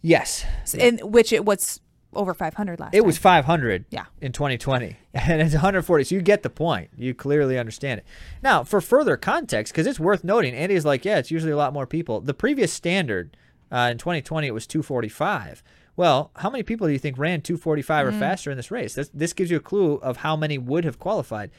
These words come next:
Speaker 1: Seventy-two. So it would
Speaker 2: Seventy-two.
Speaker 1: have had seventy-two qualifiers
Speaker 2: With
Speaker 1: in
Speaker 2: the previous
Speaker 1: twenty twenty,
Speaker 2: mark.
Speaker 1: if not for, you know, a s-, faster time standard now. So you get the idea. This is how crazy this race is.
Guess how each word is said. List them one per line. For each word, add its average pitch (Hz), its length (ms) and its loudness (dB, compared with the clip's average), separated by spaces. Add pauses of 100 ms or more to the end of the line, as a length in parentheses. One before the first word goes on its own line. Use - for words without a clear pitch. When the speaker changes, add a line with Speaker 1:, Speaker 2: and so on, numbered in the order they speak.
(220)
Speaker 1:
Seventy-two. 269 800 2 (440)
So - 200 6
it 208 100 6
would 160 180 0
Speaker 2:
Seventy-two. 262 340 6
Speaker 1:
have 226 220 8
had 220 320 4
seventy-two 208 560 2
qualifiers 123 800 2 (260)
Speaker 2:
With 190 100 -6
Speaker 1:
in - 40 0
Speaker 2:
the 143 40 -2
previous 190 380 2
Speaker 1:
twenty - 0 -
twenty, 208 160 4
Speaker 2:
mark. 165 300 -6 (340)
Speaker 1:
if 147 160 -4
not 120 240 -2
for, 107 360 -2 (420)
you 107 160 -8
know, 85 140 -8
a - 80 -12
s-, - 200 -16
faster 107 360 -8
time 98 260 -10
standard 98 260 -16
now. - 140 -16
So - 160 -6
you 214 80 0
get 175 180 4
the 131 120 2
idea. 117 420 -4 (1120)
This 151 200 4
is 127 140 -6
how 117 160 2
crazy 104 400 -4
this - 180 -16
race - 240 -16
is. - 240 -20